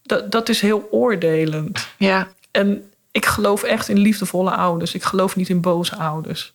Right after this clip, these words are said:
Speaker 2: Ja, daar komt ook die geweldloze communicatie weer om de hoek kijken.
Speaker 1: Ja, klopt.
Speaker 2: Ja.
Speaker 1: Ja.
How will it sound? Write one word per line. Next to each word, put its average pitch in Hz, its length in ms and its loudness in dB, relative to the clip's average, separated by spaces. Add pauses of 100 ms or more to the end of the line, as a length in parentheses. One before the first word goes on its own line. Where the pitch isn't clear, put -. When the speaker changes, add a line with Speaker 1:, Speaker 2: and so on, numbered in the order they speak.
Speaker 2:
Ja, 196 220 2
daar 165 260 -2
komt 180 200 0
ook 175 100 0
die 185 100 0
geweldloze 165 540 2
communicatie 165 720 0
weer 147 160 0
om 151 80 0
de 156 60 0
hoek 156 200 0
kijken. 147 420 -2
Speaker 1:
Ja, 247 300 0
klopt. - 500 -6
Speaker 2:
Ja. 175 320 2 (260)
Speaker 1:
Ja. - 300 -2